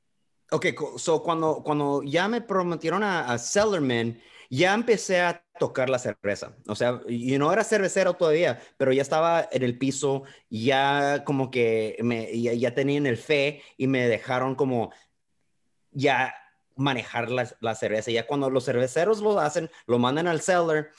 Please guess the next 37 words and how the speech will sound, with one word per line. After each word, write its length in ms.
y 220
ya 300
yo 240
puedo 260
empezar 340
a 40
hacer 180
lo 160
que 120
yo 160
iba 160
a 40
hacer 180
como 180
cellarman. 380
Pero 400
cuando 320
yo 240
me 180
hice 240
cervecero, 920
la 260
primera 580
cheve 440
que 100
hice, 580
la 220
verdad 300
no 120
me 100
acuerdo, 440
pero 240
de-, 320
tiene 220
que 80
ser 160
Sculpin. 520